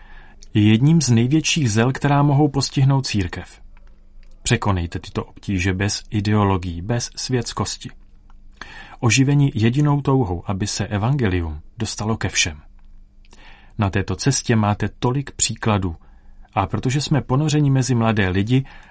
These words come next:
rád vzpomínám na mladíka z Lisabonu, svatého Jean de Brito. Byl to zdejší chlapec,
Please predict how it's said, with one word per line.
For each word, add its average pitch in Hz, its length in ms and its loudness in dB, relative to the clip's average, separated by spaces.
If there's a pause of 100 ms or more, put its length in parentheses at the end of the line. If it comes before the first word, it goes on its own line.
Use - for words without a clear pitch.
(100)
rád 110 300 2
vzpomínám 131 800 2
na 104 160 2
mladíka 110 580 0
z 101 80 -2
Lisabonu, 101 600 0
svatého 110 520 0 (100)
Jean 113 260 0
de 117 100 0
Brito. 104 440 -4 (800)
Byl 107 240 2
to 110 320 2
zdejší 110 400 -2
chlapec, - 540 -4